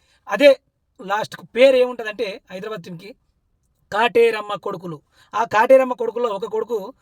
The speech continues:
సెంచరీ చేసి నిరూపించుకున్నాడు, విధ్వంసం చూపించిండు క్లాసన్. అలా ఆడారు. పద్దెనిమిది పాయింట్ నాలుగు బాలల్లో all out చేసిండ్రు కేకేఆర్ని.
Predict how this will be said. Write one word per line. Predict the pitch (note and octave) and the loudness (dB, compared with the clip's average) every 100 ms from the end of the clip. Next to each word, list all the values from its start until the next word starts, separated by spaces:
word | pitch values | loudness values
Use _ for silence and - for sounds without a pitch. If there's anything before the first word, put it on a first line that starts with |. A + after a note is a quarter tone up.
| _ _ | _ _
సెంచరీ | - A3 C4 B3 | -10 -6 -4 0
చేసి | A#3+ - G3+ A3 _ _ | 0 0 -10 -12 _ _
నిరూపించుకున్నాడు, | F#3+ A3+ G#3+ A3+ - G3 D#3 _ _ _ | -6 -6 -4 -8 -8 -10 -12 _ _ _
విధ్వంసం | E3 F#3 G3 D#4 D4+ B3+ G#3 | -10 -8 0 2 2 0 -2
చూపించిండు | A3+ A#3 - A#3 G#3 - _ _ _ - | -6 -10 -10 -6 -6 -6 _ _ _ -6
క్లాసన్. | G3 G3 - C#3+ _ _ _ | -2 -2 -4 -16 _ _ _
అలా | F3+ F#3+ | -6 -2
ఆడారు. | F#3+ F#3+ C4 _ _ _ _ _ _ - | 2 2 0 _ _ _ _ _ _ -2
పద్దెనిమిది | A3 G3+ D4+ D4+ D4+ D#4 - _ _ _ - | -2 4 4 4 0 -2 -6 _ _ _ -2
పాయింట్ | A#3+ C4+ C#4 A#3+ | 4 6 4 -2
నాలుగు | A3+ C4 B3+ | 0 2 2
బాలల్లో | G#3+ A#3+ B3 C4 G#3+ - _ - F#3+ | 0 -2 0 0 -2 -8 _ -6 0
all | A#3 | 4
out | B3+ A#3 | 4 4
చేసిండ్రు | A#3 A3 G3 | -6 -8 -12
కేకేఆర్ని. | G#3 G3+ G3+ F#3+ G#3+ | -10 -6 -6 -6 -10